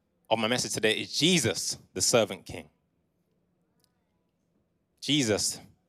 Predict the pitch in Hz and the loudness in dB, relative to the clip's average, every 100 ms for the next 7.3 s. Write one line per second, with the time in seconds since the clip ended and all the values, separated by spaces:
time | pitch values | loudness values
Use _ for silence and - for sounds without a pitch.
0 | _ 113 98 117 107 95 73 - 82 _ | _ -4 0 2 2 -2 -12 -14 -14 _
1 | _ _ _ _ _ _ _ _ _ _ | _ _ _ _ _ _ _ _ _ _
2 | _ _ _ _ _ _ _ _ _ _ | _ _ _ _ _ _ _ _ _ _
3 | _ 339 _ _ _ _ _ _ _ _ | _ _ _ _ _ _ _ _ _ _
4 | _ _ _ _ _ - 202 220 175 - | _ _ _ _ _ 0 4 8 6 6
5 | - 180 202 160 147 160 120 - - _ | 2 6 8 8 10 10 10 4 -12 _
6 | _ 135 - 196 156 156 156 131 120 107 | _ 2 4 2 4 6 6 4 2 2
7 | 98 - - | 0 0 -4